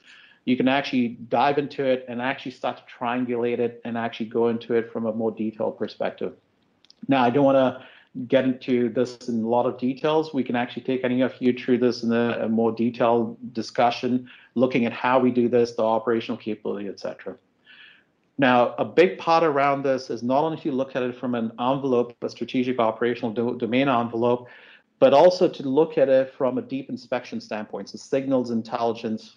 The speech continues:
flow analysis, uh, anomaly detection, behavior analysis, et cetera. So in here, we can actually now look at it from a covert signals,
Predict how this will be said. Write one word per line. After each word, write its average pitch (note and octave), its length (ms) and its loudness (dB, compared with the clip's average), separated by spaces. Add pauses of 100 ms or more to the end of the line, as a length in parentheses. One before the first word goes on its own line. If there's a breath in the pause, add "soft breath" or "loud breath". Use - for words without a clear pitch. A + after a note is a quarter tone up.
flow A#2+ 460 4
analysis, A2+ 960 -2 (160)
uh, G#2+ 160 -4 (160)
anomaly A#2+ 420 4
detection, A#2 680 -4 (160)
behavior B2 440 2
analysis, A2+ 500 -2
et G2+ 80 -10
cetera. B2 520 -2 (480 loud breath)
So D3 300 6
in E3+ 220 2
here, D#3+ 240 2
we C3+ 120 -2
can C3+ 120 -4
actually C#3+ 300 -2
now C3+ 340 0
look C3 240 -2
at C#3+ 60 -4
it B2+ 160 -4
from B2+ 120 -6
a A2+ 60 -4
covert B2+ 480 -2
signals, A#2+ 440 -4